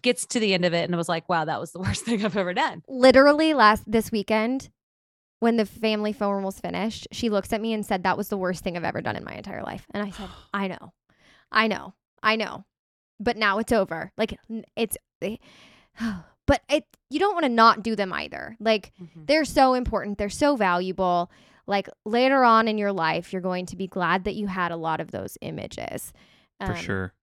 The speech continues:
Speaker 2: so don't take it away from yourself just because it is probably going to be
Speaker 3: That
Speaker 2: the worst
Speaker 3: might,
Speaker 2: part
Speaker 3: that
Speaker 2: ever.
Speaker 3: might be the one part of the day that it's like, y-, you, you're really gonna want these photos with your dad. You know, maybe you guys don't have the best relationship right now, but y-, consider it. You,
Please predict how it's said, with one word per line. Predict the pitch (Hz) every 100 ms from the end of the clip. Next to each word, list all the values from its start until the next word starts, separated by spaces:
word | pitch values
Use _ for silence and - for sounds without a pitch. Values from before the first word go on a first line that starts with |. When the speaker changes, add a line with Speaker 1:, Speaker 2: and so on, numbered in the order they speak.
| -
Speaker 2:
so | 226
don't | 262 247
take | 247 233
it |
away | 196 175 185
from | 208
yourself | 208 220 208
just | 202 202
because | 220 - 202 170
it | -
is | 156 165 - _ _
probably | - 202 185 185
going | 190 104 92
to |
be | 131
Speaker 3:
That | 185
Speaker 2:
the |
worst | 208 196
Speaker 3:
might, |
Speaker 2:
part | - 175
Speaker 3:
that |
Speaker 2:
ever. | 160 180
Speaker 3:
might | 143 135
be | 131
the | 113
one | 110 113 113
part | 117 110
of | 104
the | 101
day | 98 101
that | 98 98
it's | 95
like, | 101 95 - _ _ _ _ _ _ _
y-, | 120 - _ _ -
you, | 127 117 120
you're | 117 127
really | 117 110 73
gonna | 82 -
want | - -
these | -
photos | - - - - -
with | 104 -
your | -
dad. | 92 90 90 90 _ _ _ _
You | 104
know, | 92
maybe | 92 104
you | 107
guys | 107 104 -
don't | 104
have | 104 92
the |
best | 92 95 -
relationship | 95 92 98 - -
right | 95
now, | 92
but | 90 - _ _
y-, | 113 - _ _ _ _ _ _ _ _ -
consider | 127 - 139
it. | 135 -
You, | 110 107